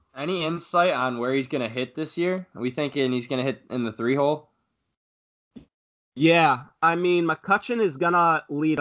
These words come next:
Speaker 2: uh, him or Cesar Hernandez, but I think Kutch's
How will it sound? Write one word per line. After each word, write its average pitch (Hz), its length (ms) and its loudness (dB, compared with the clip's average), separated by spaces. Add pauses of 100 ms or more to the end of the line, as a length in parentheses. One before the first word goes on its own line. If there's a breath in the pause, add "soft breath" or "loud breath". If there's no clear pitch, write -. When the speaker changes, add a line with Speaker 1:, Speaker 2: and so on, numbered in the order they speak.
Speaker 2:
uh, 143 400 4
him 180 420 -4
or 175 320 2
Cesar 160 540 0
Hernandez, 147 560 -4 (480)
but 151 100 -8
I 143 140 -2
think 156 320 -8
Kutch's 151 640 -2